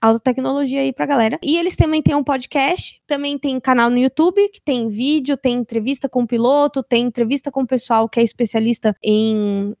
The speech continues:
elétricos e tudo mais. E também o Arthur, que é marido da Renata, e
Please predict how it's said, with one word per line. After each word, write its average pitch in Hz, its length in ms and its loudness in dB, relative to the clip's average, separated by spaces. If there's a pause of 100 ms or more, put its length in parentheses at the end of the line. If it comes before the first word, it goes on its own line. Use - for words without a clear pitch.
elétricos 220 680 2
e - 40 -16
tudo 220 160 -10
mais. 226 420 -2 (140)
E 370 80 2
também 359 460 0 (100)
o 311 160 2
Arthur, 320 380 0
que 285 260 0
é 226 300 2
marido 220 400 0
da 226 100 2
Renata, 269 580 -2
e 311 360 -2